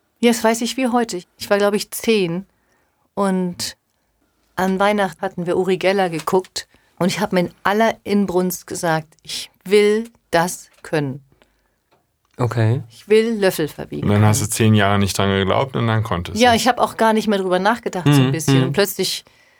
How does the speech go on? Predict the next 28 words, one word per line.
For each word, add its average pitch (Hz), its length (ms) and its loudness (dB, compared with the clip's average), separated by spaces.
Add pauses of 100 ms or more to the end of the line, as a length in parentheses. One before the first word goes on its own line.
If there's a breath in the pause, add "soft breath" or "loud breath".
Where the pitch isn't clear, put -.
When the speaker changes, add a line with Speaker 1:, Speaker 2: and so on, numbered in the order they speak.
(640 soft breath)
Speaker 3:
Mhm. 101 340 -2 (460)
Speaker 1:
hab 196 140 0
ich 196 80 -2
dann 175 120 -6
eines, 156 200 -4
eines 175 320 -2
Tages 170 520 -4 (160)
ge-, - 140 -14
wieder 196 200 0
geübt 233 500 -4
Speaker 2:
Mhm, 139 340 4
mhm. 131 140 4
Speaker 1:
oder - 160 2
gemacht. 170 580 -2
Speaker 2:
Mhm. 123 340 0 (680)
Speaker 3:
Jetzt 120 260 0
waren 139 240 2
wir 160 160 6
an 131 100 0
der 120 140 4
Stelle, 143 640 2 (880 soft breath)
dieses 131 320 -2
Vorausplanen. 113 960 0
Ich 95 160 -2
wollte 135 180 2
da 147 60 2
nochmal 143 340 2
zurückkommen. 101 840 -2